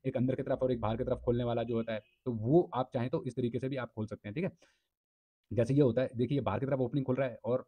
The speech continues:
जो है ये अंदर की तरफ, मतलब कई बार लोग जाली वाला दरवाजा लगाते हैं, वो बाहर की तरफ खोलते हैं और अंदर जो है मेन जो फ्लश डोर होता है वो अंदर की तरफ खुलता है, तो ये आप कर सकते हैं इसमें, ठीक है। तो ये आपने अंदर की तरफ खोलना है तो अंदर की तरफ खोल दीजिए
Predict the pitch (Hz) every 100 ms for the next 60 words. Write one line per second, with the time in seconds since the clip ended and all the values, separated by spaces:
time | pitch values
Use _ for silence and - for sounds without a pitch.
0 | _ - 117 120 135 110 110 113 113 113
1 | 113 131 117 131 131 131 113 131 120 -
2 | 110 131 127 127 113 117 120 120 127 120
3 | 127 123 98 107 123 - 123 143 135 -
4 | 110 117 117 123 135 165 - _ 110 123
5 | 135 135 - - 127 123 143 120 147 147
6 | 135 156 - 135 127 120 131 117 147 151
7 | 131 - 127 110 113 98 107 175 208 _
8 | - _ - 113 139 160 139 151 147 131
9 | 123 131 135 139 135 139 127 110 113 123
10 | 120 123 120 120